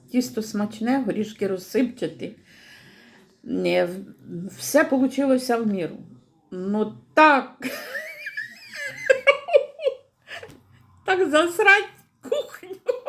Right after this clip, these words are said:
із цими горішками. Буду шукати якийсь другий варіант.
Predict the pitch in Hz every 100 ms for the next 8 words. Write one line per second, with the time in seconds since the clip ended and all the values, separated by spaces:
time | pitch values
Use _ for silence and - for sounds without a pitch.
0 | 523 - 523 - _ - - 359 359 359
1 | 440 415 403 403 392 508 523 - - -
2 | 381 - 440 - - _ _ _ _ _
3 | _ _ - - - 269 320 403 392 427
4 | 427 415 - 381 320 427 415 415 381 415
5 | 359 349 320 302